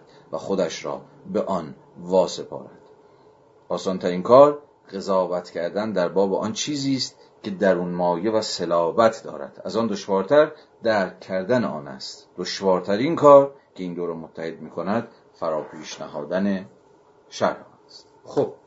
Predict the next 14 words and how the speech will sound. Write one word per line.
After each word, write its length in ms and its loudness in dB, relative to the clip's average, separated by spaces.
اه، 240 -2
پاراگراف 460 4
نفسگیری 880 0
بود. 220 -10
اه، 400 -2
ولی 500 6
به 320 2
رغم 300 4
این 200 -4
گولشو 380 -2
نخورید. 320 -16
به 100 -4
رغم، 420 2
اه، 180 -6